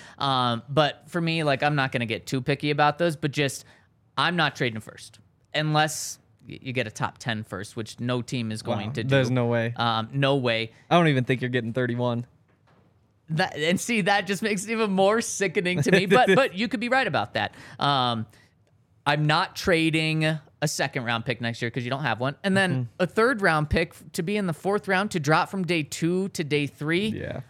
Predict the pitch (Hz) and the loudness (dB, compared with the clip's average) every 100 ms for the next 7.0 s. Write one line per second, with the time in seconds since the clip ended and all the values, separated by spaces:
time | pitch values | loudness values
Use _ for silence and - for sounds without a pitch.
0 | _ 143 160 151 127 110 110 110 120 120 | _ 0 0 0 -2 -2 -2 -2 -6 -4
1 | - 156 175 - 165 151 147 127 - 123 | -2 -2 -2 -2 -2 0 -2 -2 -2 -2
2 | 113 123 113 120 120 123 127 117 113 107 | -2 -4 -2 0 2 2 2 0 -2 -4
3 | 104 - 123 120 - - 139 120 113 - | -6 -6 -4 -4 -6 -4 -2 -4 -6 -8
4 | 131 120 113 113 - 110 107 104 98 - | -6 -4 -2 -4 -6 -6 -6 -6 -8 -8
5 | 101 - - 107 127 127 120 117 117 - | -14 -12 -14 -12 -2 2 4 2 0 0
6 | 143 156 160 151 147 143 135 120 113 - | 2 2 2 2 4 4 4 2 0 -4